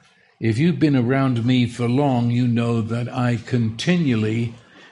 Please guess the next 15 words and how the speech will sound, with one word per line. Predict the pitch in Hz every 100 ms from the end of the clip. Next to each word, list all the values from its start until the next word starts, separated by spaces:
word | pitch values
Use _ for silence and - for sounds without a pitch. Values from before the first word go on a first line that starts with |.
| -
refer | 117 120 - 139 123
to | - 120
this | 120 110 -
chapter. | - 139 127 - 104 90 104 - _ _ _ - - 127
I | 123 139 135 127 127 -
discovered | 135 123 - 185 196 165
this | 123 123
chapter | - 131 120 - 117 113 110 - _ -
when | 131 123
I | 127
was | 117 117 110 92 - - - - - -
in | 120
my | 120 117 -
early | 147 143 127 120
teens, | - 165 135 104 92 - - -